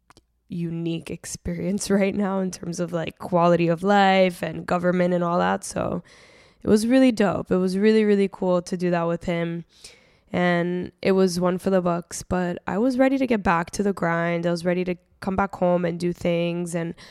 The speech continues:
I don't know if it's something that you feel as you get older, but I think that at some point being on vacation for too long begins to kinda eat away at you because you want to, like, get back to your responsibilities and, you know, what you wanna do all the things you left behind. Like, it's cool to decompress, but then it's also like,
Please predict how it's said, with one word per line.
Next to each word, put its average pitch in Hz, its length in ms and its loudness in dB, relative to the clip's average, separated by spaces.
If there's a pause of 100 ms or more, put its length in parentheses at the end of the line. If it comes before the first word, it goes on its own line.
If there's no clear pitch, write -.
(140)
I - 60 2
don't 269 120 4
know 359 140 6
if 294 140 2
it's 247 140 4
something 202 400 2
that 185 180 2
you 185 100 -2
feel 175 420 2
as 170 180 0
you 175 40 2
get 175 220 -2
older, 226 680 2 (440)
but 185 100 4
I 185 80 4
think 202 240 2
that 185 340 4 (260)
at 180 140 -2
some 190 280 2
point 185 400 4
being 180 160 2
on 185 120 4
vacation 180 760 0
for - 160 -4
too 180 280 0
long 196 520 4
begins 180 300 -2
to 185 100 -2
kinda 180 240 0
eat 185 140 2
away 170 280 2
at 180 140 0
you 208 160 4
because 170 400 -2
you 180 160 2
want 165 300 -2
to, - 140 -2
like, - 300 -8 (380)
get 190 100 4
back 180 180 6
to - 100 2
your 185 40 6
responsibilities 180 960 4
and, 175 300 -2
you 175 60 2
know, 175 80 4
what 175 180 0
you 180 80 4
wanna 180 180 4
do 180 140 4
all 180 80 6
the 185 80 4
things 180 200 0
you 180 100 2
left 175 180 0
behind. 185 360 0
Like, - 140 -4
it's - 140 -4
cool 208 200 0
to 196 140 -2
decompress, 196 720 -2
but 180 120 -4
then 185 120 -4
it's 180 100 -6
also 185 240 -2
like, 175 240 0